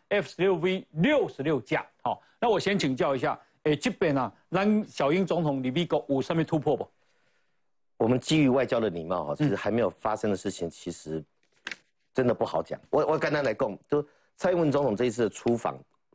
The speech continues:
Speaker 2: 之前不是M one A two
Speaker 1: 有。
Speaker 2: T 这一个订单，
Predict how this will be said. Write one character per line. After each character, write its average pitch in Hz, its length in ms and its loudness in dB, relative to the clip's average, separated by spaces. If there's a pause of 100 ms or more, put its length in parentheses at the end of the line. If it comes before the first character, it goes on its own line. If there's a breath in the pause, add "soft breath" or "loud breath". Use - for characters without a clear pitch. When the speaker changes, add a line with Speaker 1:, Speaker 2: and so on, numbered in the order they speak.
Speaker 2:
之 143 120 0
前 123 160 0
不 107 80 0
是 117 100 0
M 104 200 2
one 117 200 0
A 117 180 2
two 113 260 -2 (240)
Speaker 1:
有。 135 240 2
Speaker 2:
T 131 360 2
这 127 120 0
一 117 140 2
个 104 80 0
订 95 220 -2
单， 90 200 -4